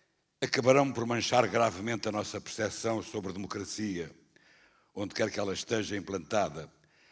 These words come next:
porque em vez de promoverem os valores da liberdade e respeito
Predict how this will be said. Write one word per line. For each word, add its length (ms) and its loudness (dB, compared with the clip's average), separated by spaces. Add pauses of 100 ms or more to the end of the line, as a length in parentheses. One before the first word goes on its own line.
(380)
porque 200 -2
em 40 2
vez 160 2
de 60 -8
promoverem 500 4
os 80 4
valores 460 2
da 80 2
liberdade 540 4
e 20 -4
respeito 600 -2